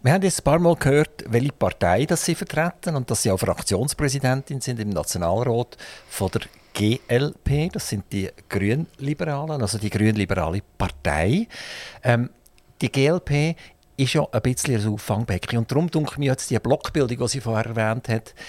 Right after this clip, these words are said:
ähm, habe ich das Tränchen eigentlich nicht wirklich können vergiessen, was sie jetzt dort vorher gesagt hat, dass sie eigentlich so ein bisschen aufgerieben werden von der Blockbildung, sondern es passiert ja das Gegenteil. Es gibt ja konservative Kräfte, die so die, die grüne Ader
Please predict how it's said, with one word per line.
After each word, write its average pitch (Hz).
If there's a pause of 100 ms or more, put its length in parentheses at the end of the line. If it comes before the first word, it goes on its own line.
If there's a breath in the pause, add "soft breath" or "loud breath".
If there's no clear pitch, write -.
(360 loud breath)
ähm, 117 (100)
habe 123
ich 113
das 117
Tränchen 110
eigentlich 107
nicht 110
wirklich 113
können 107
vergiessen, 104
was 90
sie 120
jetzt -
dort 110
vorher 104
gesagt 101
hat, -
dass -
sie 101
eigentlich 98
so -
ein -
bisschen 110
aufgerieben 120
werden 101
von 104
der 101
Blockbildung, 143
sondern 117
es - (180)
passiert 113
ja 107
das -
Gegenteil. 160 (540 loud breath)
Es -
gibt -
ja 113 (260)
konservative 139
Kräfte, 117 (340 loud breath)
die 107
so 104
die, 98 (420 loud breath)
die -
grüne 123
Ader 165